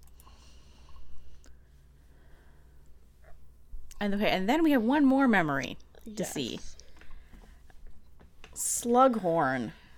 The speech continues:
Speaker 2: Yeah. Oh, wait, but he, so this was when Tom was at school. But, see, then Slughorn's gotta be super old, too.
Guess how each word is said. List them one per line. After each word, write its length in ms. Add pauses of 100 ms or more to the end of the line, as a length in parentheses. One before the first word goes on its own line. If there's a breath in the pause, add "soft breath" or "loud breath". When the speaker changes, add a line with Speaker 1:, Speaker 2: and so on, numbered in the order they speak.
Speaker 2:
Yeah. 300 (1500 loud breath)
Oh, 80
wait, 320 (100)
but 100
he, 520 (1800 loud breath)
so 120
this 220
was 240
when 160
Tom 320
was 200
at 160 (160)
school. 760 (2250)
But, 400 (580)
see, 220
then 180
Slughorn's 680
gotta 200
be 120
super 380
old, 320
too. 280